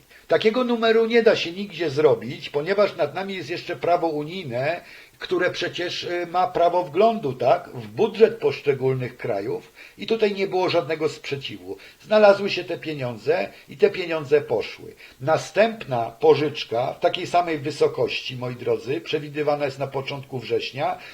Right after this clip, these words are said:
na następne wypłaty dla ukraińskich funkcjonariuszy i, e, moi drodzy, całej budżetówki.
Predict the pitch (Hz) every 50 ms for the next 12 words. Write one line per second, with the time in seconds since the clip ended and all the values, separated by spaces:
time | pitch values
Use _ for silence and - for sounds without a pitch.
0 | - - - 135 156 165 180 175 143 - - 190 202 202 - - 190 190 151 147
1 | 165 - - 147 156 160 160 - 190 190 190 190 185 185 185 - - 160 165 156
2 | 147 131 - - - 185 - - 175 170 135 - - 165 165 160 156 151 135 120
3 | 113 107 - - - 180 190 190 - - - - - _ - 170 160 175 190 185
4 | - - 147 151 156 156 156 160 165 165 127 123 131 123 113 113 113 113 - -
5 | 139 127 131 143 151 139 131 143 151 139 131 139 180 - 180 185 208 202 196 -
6 | - - - - _